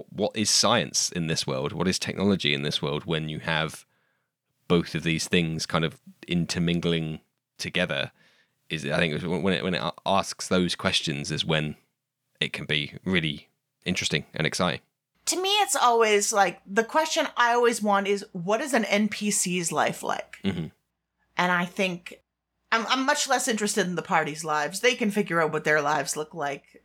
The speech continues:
Speaker 2: I don't have to speak for them in that regard. But when I'm G M ing, I need to be able to speak for the N P Cs, and I would like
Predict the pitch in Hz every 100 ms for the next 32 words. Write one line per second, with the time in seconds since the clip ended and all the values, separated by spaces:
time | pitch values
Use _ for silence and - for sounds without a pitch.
0 | - 220 185 156 - 151 143 170 175 _
1 | _ _ _ _ _ - - - 185 -
2 | 170 160 165 156 135 160 170 160 175 _
3 | _ _ _ - 233 226 202 233 233 240
4 | 214 208 233 311 247 160 180 - - 226
5 | 233 262 240 226 220 214 196 185 - 226
6 | 180 202 196 180 185 170 175 165 214 220
7 | 277 - 214 190 180 180 190 196 190 -